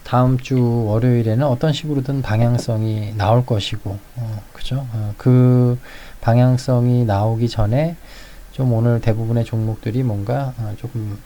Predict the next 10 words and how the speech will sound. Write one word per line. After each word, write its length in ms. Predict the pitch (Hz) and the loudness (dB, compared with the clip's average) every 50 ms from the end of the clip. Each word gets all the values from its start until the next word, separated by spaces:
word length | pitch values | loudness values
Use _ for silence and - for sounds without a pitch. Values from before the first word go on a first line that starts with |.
| - - | -12 -10
음, 460 | 123 117 113 110 107 104 104 104 101 101 - - - - - - - - - | -8 -8 -6 -6 -6 -6 -6 -8 -8 -10 -14 -18 -18 -20 -20 -20 -20 -16 -12
음, 340 | 120 117 117 113 117 107 110 - - 120 113 120 | -10 -10 -10 -10 -12 -14 -14 -16 -14 -14 -8 -6
뭐라고 280 | 120 110 113 110 104 104 | -4 -2 -2 -2 -2 -4
그럴까요? 360 | 101 107 - 110 107 107 104 | -6 -6 -6 -6 -6 -6 -2
어떤 460 | 98 117 123 - - 165 160 160 156 | 0 0 0 2 4 4 4 4 2
쪽으로 340 | 160 165 151 147 147 143 143 | 2 0 0 2 0 -2 -2
튀어도 280 | - - 160 156 165 | -2 -4 -2 0 2
이상하지 460 | 143 113 - 139 135 135 135 127 - 120 | 0 2 2 2 2 2 0 0 0 -2
않은 220 | 101 104 110 117 | 0 0 0 -2
자리에 500 | 113 - 107 104 104 107 123 139 147 | 0 0 0 0 0 0 0 0 -2